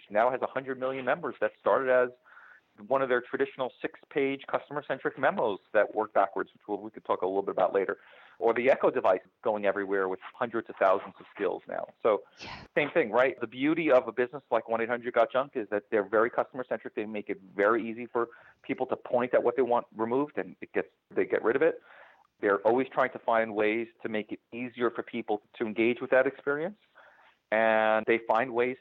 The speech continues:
Speaker 1: to keep agile with these huddles and other methods in their business.
Speaker 2: Yep, hitting all the pillars. Yeah, that's
Speaker 1: And then,
Speaker 2: fantastic.
Speaker 1: and then lastly,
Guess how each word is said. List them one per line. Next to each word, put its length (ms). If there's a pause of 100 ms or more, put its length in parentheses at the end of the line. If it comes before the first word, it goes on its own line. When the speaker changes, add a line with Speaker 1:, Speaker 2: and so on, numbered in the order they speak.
Speaker 1:
to 60
keep 320
agile 560
with 180 (520)
these 220
huddles 340
and 240
other 160
methods 400
in 60
their 100
business. 320 (460)
Speaker 2:
Yep, 220 (220)
hitting 380
all 320
the 60
pillars. 560 (120)
Yeah, 280
that's 340
Speaker 1:
And 140
then, 0
Speaker 2:
fantastic. 420
Speaker 1:
and 100
then 120
lastly, 500